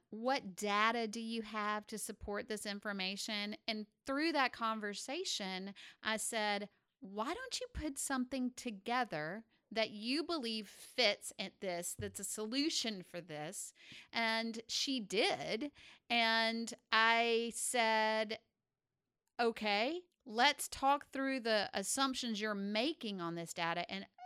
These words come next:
more questions." And it's, she's refining it as she goes along, because we continue to ask questions and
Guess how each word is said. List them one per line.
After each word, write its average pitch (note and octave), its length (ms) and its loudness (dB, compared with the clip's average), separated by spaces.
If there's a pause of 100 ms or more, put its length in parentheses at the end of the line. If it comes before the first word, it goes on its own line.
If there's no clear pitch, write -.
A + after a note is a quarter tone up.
more A#3 280 0
questions." A#3+ 540 -2
And A#3 180 0 (300)
it's, C4 320 0 (500)
she's C#4+ 320 2
refining C4+ 960 4
it E3+ 560 -2 (440)
as A3 300 4
she B3+ 160 0
goes G#3 400 0
along, F3+ 800 -2
because F#3+ 800 -4
we A3 160 -4
continue B3+ 720 0
to A3 200 -2
ask G3 240 -2
questions G3 720 -2
and G3 300 -4